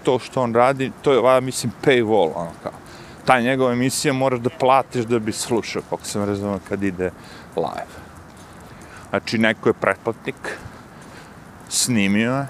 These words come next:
i uploadao na YouTube. I umeđu vremenu to planulo na YouTube-u.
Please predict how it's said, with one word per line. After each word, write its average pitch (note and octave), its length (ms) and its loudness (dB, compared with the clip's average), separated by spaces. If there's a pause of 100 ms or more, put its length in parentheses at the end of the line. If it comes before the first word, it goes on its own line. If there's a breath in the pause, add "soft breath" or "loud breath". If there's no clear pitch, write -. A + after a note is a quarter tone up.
(260)
i A#2+ 100 6
uploadao A2 520 4
na G#2 80 0
YouTube. G2+ 440 0 (1040 loud breath)
I A2+ 80 2
umeđu G#2 280 0
vremenu G2 380 4
to G2 180 -2
planulo G#2 600 0 (140)
na G2+ 100 0
YouTube-u. G#2+ 560 0